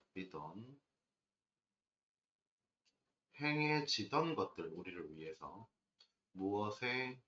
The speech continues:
일부로서? 가치가 추가된 서비스의 일부로서. 회사와 함께 일을 하는 우리는 이제 기대가 된다.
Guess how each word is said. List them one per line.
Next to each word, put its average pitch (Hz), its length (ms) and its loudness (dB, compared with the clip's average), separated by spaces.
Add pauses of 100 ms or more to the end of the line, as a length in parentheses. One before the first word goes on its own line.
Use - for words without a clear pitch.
(140)
일부로서? 117 1700 -2 (1600)
가치가 147 680 4
추가된 151 720 4
서비스의 156 800 2
일부로서. 95 800 -4 (1080)
회사와 143 580 6
함께 127 340 2
일을 92 440 -4
하는 73 400 -14 (1600)
우리는 139 680 4
이제 104 300 2
기대가 120 460 2
된다. 87 520 -12